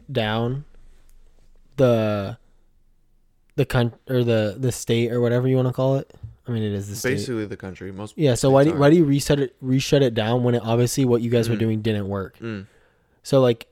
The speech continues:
Speaker 1: it's, I mean, the definition of insanity is
Speaker 2: I was gonna say,
Speaker 1: yeah,
Speaker 2: yeah.
Speaker 1: doing the same thing over and over again, but expecting different results.
Speaker 2: Exactly. It's a good point. I never thought about it that way, but
Speaker 1: So
Speaker 2: we're still in a, we're still agreeing.
Speaker 1: Yeah.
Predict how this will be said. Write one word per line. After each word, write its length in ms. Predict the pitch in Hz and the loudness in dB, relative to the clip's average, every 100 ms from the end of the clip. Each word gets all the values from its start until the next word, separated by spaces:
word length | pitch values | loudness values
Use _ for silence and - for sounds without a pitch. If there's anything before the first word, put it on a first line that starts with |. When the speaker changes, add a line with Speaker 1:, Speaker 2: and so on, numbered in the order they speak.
| _ | _
Speaker 1:
it's, 440 | 123 127 - - - _ _ _ _ _ - | -6 -6 -6 -12 -14 _ _ _ _ _ -2
I 40 | |
mean, 140 | 143 | 0
the 60 | 135 | 2
definition 480 | 139 - 135 123 127 | 2 0 -2 -2 -2
of 80 | 120 | -2
insanity 420 | - 117 117 110 | -2 -2 -2 -2
is 60 | 117 | -2
Speaker 2:
I 60 | |
was 100 | 107 | -2
gonna 140 | 110 101 | -6 -6
say, 240 | 117 98 | -4 -2
Speaker 1:
yeah, 140 | 135 | 2
Speaker 2:
yeah. 60 | 123 | 2
Speaker 1:
doing 220 | 117 143 | 4 4
the 80 | 131 | 4
same 220 | - 127 | 0 -2
thing 160 | 123 120 | -2 0
over 200 | 120 120 | 0 2
and 80 | 113 | 0
over 160 | 113 | 0
again, 200 | 110 110 | 0 -2
but 80 | 110 | -4
expecting 380 | 101 - 107 107 | -6 -6 -6 -6
different 220 | 101 101 | -6 -6
results. 360 | 98 95 85 92 | -6 -8 -10 -12
Speaker 2:
Exactly. 420 | 104 101 101 104 _ _ | -8 -8 -8 -16 _ _
It's 100 | - | -10
a 40 | |
good 120 | 107 107 | -10 -8
point. 220 | 110 - | -14 -12
I 60 | 101 | -12
never 180 | 110 107 | -12 -10
thought 140 | 107 | -10
about 160 | 101 101 | -10 -12
it 60 | |
that 160 | 107 113 | -12 -12
way, 100 | 101 | -12
but 160 | 104 101 | -10 0
Speaker 1:
So 220 | 131 113 | 2 2
Speaker 2:
we're 100 | 104 | -2
still 260 | - 123 107 | -6 -10 -10
in 100 | 98 | -12
a, 100 | 95 _ _ | -14 _ _
we're 80 | 101 | -20
still 180 | - 104 | -16 -14
agreeing. 480 | 92 101 101 92 113 _ _ | -12 -12 -12 -14 -16 _ _
Speaker 1:
Yeah. 300 | 135 117 95 | -6 -4 -6